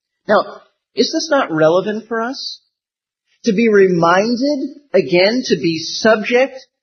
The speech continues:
to our government? I know a few Christians today who are not opposed to our government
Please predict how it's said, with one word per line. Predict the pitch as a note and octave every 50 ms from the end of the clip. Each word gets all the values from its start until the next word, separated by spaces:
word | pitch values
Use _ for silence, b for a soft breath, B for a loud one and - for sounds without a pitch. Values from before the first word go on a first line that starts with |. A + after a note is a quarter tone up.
| _ _ -
to | A3+ G#3+ G3
our | F3+ E3+ E3+
government? | - F3 F3 F3+ G3+ A3+ A#3 B3+ C4+ C#4+ C4+ - B B B B B B B
I | - G3 G#3
know | A3 A#3 A#3+ A3 G#3+
a | F#3+ F#3 -
few | - - B3 C#4+ D#4 - -
Christians | - D4+ C4 - - D4 B3 A#3 - -
today | - G3+ G3+ F3+ D#3+ C#3+ C3 C3+ D3 E3+ - - - - _ _ _ _ _ _ _ _ _ _ _ _ _ _ _ _
who | A3+ G#3 F#3+
are | D#3 F#3 F#3+ F#3
not | F#3 F#3+ G3 G3+ A3+ A#3+
opposed | A#3+ - - A#3+ A#3 G#3 E3+ D#3+ D#3 D#3+ E3 - - - - _ _ -
to | A3 G3+
our | F#3+ A3+ G#3
government | A#3 C4 C#4+ C#4 A3 D3+ C3 B2 B2+ B2+